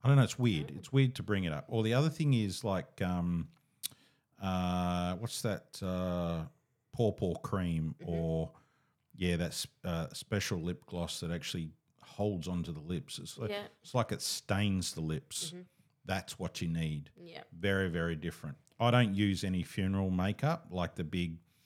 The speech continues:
Speaker 1: uh, commercial products because, um, anyone that's ever done a play and they've had to apply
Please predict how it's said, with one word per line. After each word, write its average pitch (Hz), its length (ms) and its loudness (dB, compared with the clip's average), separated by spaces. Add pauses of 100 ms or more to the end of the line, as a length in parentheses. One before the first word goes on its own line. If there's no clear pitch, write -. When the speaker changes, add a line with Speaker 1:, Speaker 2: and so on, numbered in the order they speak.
(320)
Speaker 1:
uh, 87 340 2
commercial 90 800 0
products 120 460 -2
because, 85 720 -4 (540)
um, 87 560 2 (140)
anyone 107 440 2
that's 90 240 -2
ever 92 200 0
done 90 240 0
a 82 60 0
play 95 460 -2
and 87 100 0
they've 87 120 -2
had 85 220 -4
to 85 140 -4
apply 87 580 -4